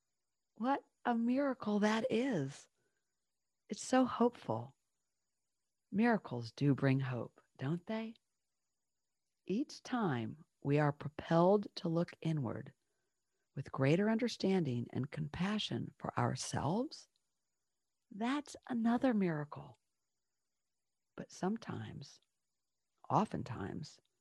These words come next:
we cannot do that ourselves when we are in the midst of the human experience of trauma.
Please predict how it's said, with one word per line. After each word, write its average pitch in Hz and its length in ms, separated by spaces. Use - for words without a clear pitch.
we - 80
cannot 262 400
do 226 140
that 202 180
ourselves 110 800
when 143 120
we 139 160
are 135 100
in 131 120
the 127 80
midst 165 720
of 123 100
the 127 80
human 139 540
experience 123 840
of - 140
trauma. 139 460